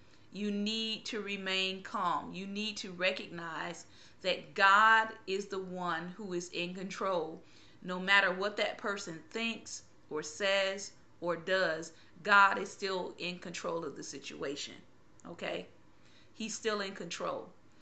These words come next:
You don't need to take matters, or you don't need to take vengeance into your own hands. Number two, you need to remain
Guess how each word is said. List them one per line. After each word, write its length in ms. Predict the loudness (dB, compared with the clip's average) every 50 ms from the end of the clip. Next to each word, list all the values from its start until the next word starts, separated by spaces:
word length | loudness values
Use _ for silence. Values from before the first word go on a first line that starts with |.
| -20 -20 -20 -20 -20 -20 -20 -20 -20 -20 -18 -12
You 340 | -8 -2 2 4 4 6 6
don't 240 | 6 4 4 4 2
need 160 | 2 0 0
to 80 | -2 -6
take 360 | -4 -2 0 0 0 -2 -2
matters, 420 | 0 4 4 4 4 4 0 0 -2
or 80 | -2
you 160 | -2 -2 -2
don't 180 | -2 -2 -2 0
need 160 | -2 -2 -2
to 60 | -4
take 320 | -8 -4 -2 -2 -2 -2 -4
vengeance 800 | -6 -4 -4 -2 -2 -2 -4 -4 -2 -2 -4 -4 -6 -12 -16 -12 -6
into 720 | -6 -4 -4 -4 -6 -8 -8 -8 -8 -8 -8 -10 -12 -14 -16 -18 -20 -20 -16 -10
your 220 | -6 -6 -4 -4
own 380 | -4 -4 -4 -2 -4 -4 -6 -8
hands. 760 | -10 -8 -6 -2 -2 -2 -2 -2 -4 -8 -10 -14 -14 -14 -16 -16 -20 -20 -20 -20 -20 -20 -20 -20 -20 -20 -20 -20 -20 -20 -20 -20 -20 -20 -20 -20 -20 -20 -20 -20 -20 -20 -20 -20 -20 -20 -20 -20 -20 -20 -18 -10 -4
Number 260 | -2 0 2 0 0
two, 480 | 0 0 0 0 2 2 2 0 -4 -8 -14 -18 -20 -20 -20 -20 -20 -20 -20 -20 -20 -20 -20 -20 -20 -20 -20 -20 -20 -20 -20 -20 -20 -16 -8
you 180 | -4 -2 -2
need 440 | 0 2 2 4 4 4 2 0 -2
to 480 | -4 -4 -2 -2 -2 -2 -4 -4 -6 -8 -12 -16 -20 -16 -10
remain 1040 | -6 -4 -2 -2 -2 -2 0 2 4 4 6 6 4 4 4 2 0 -2 -2 -4